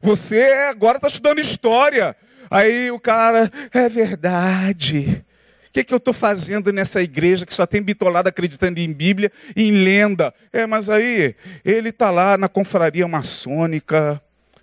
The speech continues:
Oh, já falei besteira, já falei ordem aqui. Deleta aí, por favor. Mas ele tá lá nas confrarias, lá, em contato com eles.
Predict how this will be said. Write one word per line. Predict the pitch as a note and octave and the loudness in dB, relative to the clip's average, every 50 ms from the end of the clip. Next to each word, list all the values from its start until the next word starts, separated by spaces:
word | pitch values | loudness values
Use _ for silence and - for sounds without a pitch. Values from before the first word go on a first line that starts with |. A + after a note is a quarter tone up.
| _ _ _ _ | _ _ _ _
Oh, | - - - A2+ A#2+ | -2 0 2 2 2
já | A#2+ C#3 | 0 -2
falei | - - A#2 C#3 | -2 -4 -4 -4
besteira, | D3 C3+ A2+ - - G#2+ G#2 | -2 -4 -4 -4 -4 -6 -6
já | A2 | -6
falei | A2+ - A3 B2 C3 C3+ B2+ A2+ A2 G#2+ F#2 | -4 -4 -2 0 2 2 2 2 2 2 0
ordem | - - A#2+ B2 A#2+ B2 - A#2+ A#2 | 2 2 2 0 0 -2 -4 -6 -6
aqui. | A2 - - A#2+ G#2 G2+ - _ _ _ _ _ _ _ _ _ _ _ _ _ _ _ _ _ _ _ _ - - | -6 -4 -2 -2 -2 -2 -4 _ _ _ _ _ _ _ _ _ _ _ _ _ _ _ _ _ _ _ _ -14 -6
Deleta | - D#3+ D#3+ E3 G3+ A3 G#3 G#3 - G3+ | -2 0 2 2 4 2 2 2 2 0
aí, | G3 G3+ F#3+ | 0 0 -2
por | - | -2
favor. | - G3+ F3+ E3+ F#3 G3+ G3 F#3+ F3+ F3 D#3+ - _ _ _ _ _ _ _ _ _ _ _ _ _ _ _ _ _ _ | -2 0 0 2 2 0 0 0 -2 -4 -6 -10 _ _ _ _ _ _ _ _ _ _ _ _ _ _ _ _ _ _
Mas | - G#3+ A3 G#3 | 0 0 2 2
ele | A#3+ B3 A#3 | 2 0 0
tá | - - G#3 | 2 2 2
lá | G#3 G#3+ G#3+ | 2 2 0
nas | G#3 G3 - - | 0 -4 -6 -2
confrarias, | - A3 G#3+ - G3+ F#3 E3 D#3 E3 F#3+ G3 F3 D3+ B2+ C3+ | -2 -2 0 2 2 2 2 0 0 -2 -2 -2 -2 -2 0
lá, | D#3+ G3+ G#3+ F#3 C3 G#2+ F#2+ _ _ _ _ _ _ _ _ _ _ _ _ _ _ _ _ _ _ _ _ _ _ _ _ - | 0 0 0 0 -2 -4 -8 _ _ _ _ _ _ _ _ _ _ _ _ _ _ _ _ _ _ _ _ _ _ _ _ -2
em | F3 | -2
contato | G3+ G#3+ G3 F3 - G3+ G3 - - | 0 0 -2 -2 -2 -4 -6 -6 -6
com | - F#3 | -6 -6
eles. | D#3+ D#3+ D3+ B2 A2 - - - - | -4 -4 -6 -8 -10 -10 -12 -14 -16